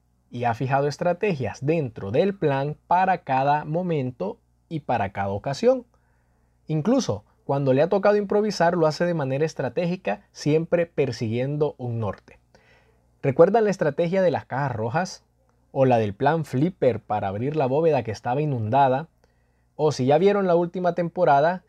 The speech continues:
¿se acuerdan cómo fue el proceso, cómo fue la estrategia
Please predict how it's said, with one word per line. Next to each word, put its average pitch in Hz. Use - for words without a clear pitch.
¿se -
acuerdan 170
cómo 190
fue 175
el 113
proceso, 143
cómo 139
fue 160
la 175
estrategia 127